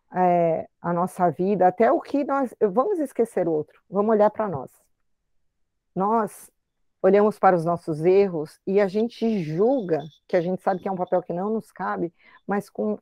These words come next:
esse olhar pessimista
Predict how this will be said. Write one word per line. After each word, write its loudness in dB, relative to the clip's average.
esse 2
olhar 2
pessimista -4